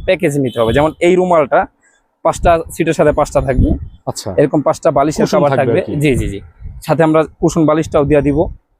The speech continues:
Speaker 2: আচ্ছা।
Speaker 1: প্লাস হচ্ছে এখানে আপনি, আহ, বড় একটা যে টি টেবিল থাকে, সেই টি
Speaker 2: রাইট।
Speaker 1: টেবিলের কাভারটাও কিন্তু আমরা এই প্যাকেজের সাথে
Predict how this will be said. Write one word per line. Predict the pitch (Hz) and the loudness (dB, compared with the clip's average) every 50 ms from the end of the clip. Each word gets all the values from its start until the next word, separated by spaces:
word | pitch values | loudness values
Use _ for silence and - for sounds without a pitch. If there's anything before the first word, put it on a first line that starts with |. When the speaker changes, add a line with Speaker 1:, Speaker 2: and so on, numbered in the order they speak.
| _ | _
Speaker 2:
আচ্ছা। | - 110 - - 117 123 156 175 - | -14 -12 -10 -8 -8 -8 -10 -8 -2
Speaker 1:
প্লাস | - 185 180 170 - | 0 0 0 0 -2
হচ্ছে | 185 175 - - - 208 190 180 | -6 -8 -4 0 2 2 2 2
এখানে | 165 - 185 175 175 | 2 0 0 2 2
আপনি, | 170 160 - 185 180 160 147 | 0 0 0 0 0 2 2
আহ, | 175 220 - - - - - - - - - - - 143 139 | 0 -2 -4 -8 -8 -10 -10 -10 -14 -20 -8 -4 -2 0 0
বড় | 131 170 190 | 2 2 2
একটা | 208 - - 202 | 2 2 2 0
যে | 196 | 0
টি | 180 - 233 240 | 0 0 -2 0
টেবিল | 202 226 175 156 143 | 2 2 2 2 2
থাকে, | 117 123 113 95 - 117 110 - _ _ _ _ _ _ _ - - _ _ - | 0 -2 -4 -6 -6 -10 -18 -20 _ _ _ _ _ _ _ -20 -20 _ _ -4
সেই | - 180 | 0 0
টি | 170 - | 2 2
Speaker 2:
রাইট। | 208 196 | 0 0
Speaker 1:
টেবিলের | 170 220 214 208 196 202 185 | 0 0 2 2 2 2 2
কাভারটাও | - 196 196 190 - 226 208 | 2 0 0 0 2 0 0
কিন্তু | 196 214 208 190 | 2 2 2 0
আমরা | 202 202 214 262 311 - - | 2 2 2 0 0 0 -2
এই | - 165 | -2 -2
প্যাকেজের | - 170 156 147 160 143 139 | 0 0 0 0 0 0 0
সাথে | - 151 131 151 151 | -2 -2 -2 -2 -2